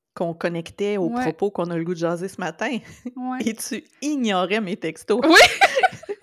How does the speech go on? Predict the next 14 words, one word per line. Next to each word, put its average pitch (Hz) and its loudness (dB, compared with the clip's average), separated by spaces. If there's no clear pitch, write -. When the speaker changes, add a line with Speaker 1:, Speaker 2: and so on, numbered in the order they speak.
Speaker 1:
Tu 262 -4
me 214 2
répondais 226 4
sur, « 262 0
Mais 220 2
là, 254 6
je 302 0
suis 269 0
sur 254 2
un 226 8
blog, 254 4
je 185 -6
vais 214 4
voir. » 214 2